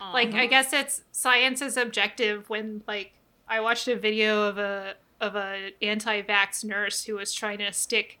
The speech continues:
Speaker 1: metal to her body to show that <laughs> the covid vaccine makes you magnetic. Um,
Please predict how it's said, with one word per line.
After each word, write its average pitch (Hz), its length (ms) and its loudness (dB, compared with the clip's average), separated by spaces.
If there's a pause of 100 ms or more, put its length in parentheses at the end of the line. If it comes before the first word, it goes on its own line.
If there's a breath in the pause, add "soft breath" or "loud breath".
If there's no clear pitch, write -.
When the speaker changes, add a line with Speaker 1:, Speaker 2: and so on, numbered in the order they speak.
(680 soft breath)
Speaker 1:
metal 226 380 4
to 233 200 -2
her 220 140 0
body 202 460 2
to 220 240 -8
show 208 520 -2 (420 soft breath)
that 214 480 4 (480 loud breath)
<laughs> - 500 -20
the 233 200 6
covid 240 440 4
vaccine 202 680 0
makes 208 320 -4
you 226 120 -6
magnetic. 202 800 -2 (480 loud breath)
Um, 202 500 2